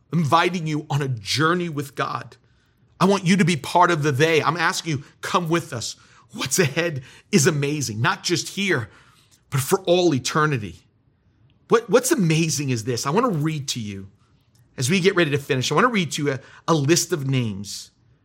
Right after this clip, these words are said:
that I want you to, I want you just to think. Just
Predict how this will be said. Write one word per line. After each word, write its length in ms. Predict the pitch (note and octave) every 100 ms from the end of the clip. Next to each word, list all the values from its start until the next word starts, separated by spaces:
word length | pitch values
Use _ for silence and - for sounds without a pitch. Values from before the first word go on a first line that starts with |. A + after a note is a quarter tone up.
| _ _ _ _ _
that 80 | C3+
I 40 |
want 240 | E3 A3+ -
you 80 | G3+
to, 120 | -
I 40 | D3
want 260 | D3+ G3+
you 80 | A3+
just 180 | A#3 A3
to 80 | F#3+
think. 380 | - C#3 F#2+ -
Just 280 | F#3+ G3